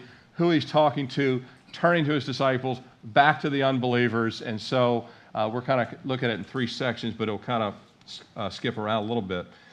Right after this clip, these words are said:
Verse sixty-six, uh, sixty and sixty-one, "Therefore, uh, many of his disciples, when they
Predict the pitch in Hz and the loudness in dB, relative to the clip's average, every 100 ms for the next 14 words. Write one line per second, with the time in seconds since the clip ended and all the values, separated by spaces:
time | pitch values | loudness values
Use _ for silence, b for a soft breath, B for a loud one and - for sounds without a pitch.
0 | B B 165 170 190 170 165 131 165 135 | B B 0 0 -2 -2 -2 -2 -4 -6
1 | - 135 113 113 160 - 135 117 139 - | -6 -2 -2 0 -6 -4 -8 -4 -6 -4
2 | 110 120 123 101 95 B B B 123 143 | -6 -2 -2 -2 -4 B B B 2 2
3 | 139 151 139 135 131 131 117 107 127 135 | 2 4 4 6 2 -2 -6 0 2 2
4 | 120 104 101 123 123 107 107 98 | 0 -4 -2 -2 -2 -2 -4 -4